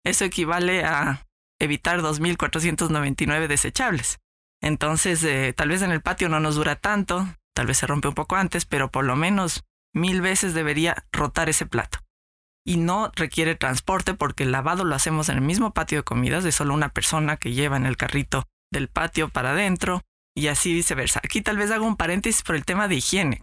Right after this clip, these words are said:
Como hemos tenido que pasar la, la pandemia, ese ha sido un golpe súper fuerte porque existe la percepción que lo desechable es más seguro, pero esto no es así. Yo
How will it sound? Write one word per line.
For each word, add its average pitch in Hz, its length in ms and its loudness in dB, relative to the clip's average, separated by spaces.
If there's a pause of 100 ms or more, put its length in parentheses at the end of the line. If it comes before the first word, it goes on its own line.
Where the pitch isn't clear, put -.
Como 139 320 -2
hemos 185 240 2
tenido 175 280 0
que 156 80 -2
pasar 160 300 0
la, 165 180 2 (100)
la 139 180 -2
pandemia, 147 540 0
ese 185 140 0
ha 180 40 2
sido 175 200 2
un 160 80 0
golpe 165 280 0
súper 170 220 -2
fuerte 214 320 0
porque 160 380 -2 (180)
existe 214 340 0
la 208 140 -2
percepción 185 500 0
que 202 120 0
lo 185 100 2
desechable 160 500 0
es 160 60 0
más 151 160 2
seguro, 208 380 0 (220)
pero 143 180 0
esto 180 220 -2
no 156 180 0
es 214 120 0
así. 262 320 0 (320)
Yo 170 340 0